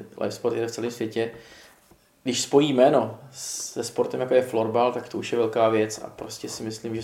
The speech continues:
že od toho čeká i určitej, určitou odpověď. Eh, to znamená naprosto zdravý, seriózní sport.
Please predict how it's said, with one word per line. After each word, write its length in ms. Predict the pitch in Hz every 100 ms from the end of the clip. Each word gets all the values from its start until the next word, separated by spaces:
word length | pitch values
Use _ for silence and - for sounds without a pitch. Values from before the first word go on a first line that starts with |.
| - -
že 80 |
od 100 | 113
toho 180 | 117 117
čeká 600 | 117 - 113 113 110 - -
i 240 | - 123 - - - - - _ _ -
určitej, 840 | - - 131 127 120 120 117 113 - -
určitou 760 | 120 117 - 110 - _ 123 110
odpověď. 680 | - - 123 110 92 -
Eh, 420 | 120 104 104 104 104
to 80 | 110
znamená 540 | 110 107 107 107 101 -
naprosto 680 | 107 113 - 117 113 - - _ _ _ _ _ _ _ _ -
zdravý, 460 | 117 120 123 127 127
seriózní 520 | - 117 120 120 120
sport. 640 | - 120 120 127 -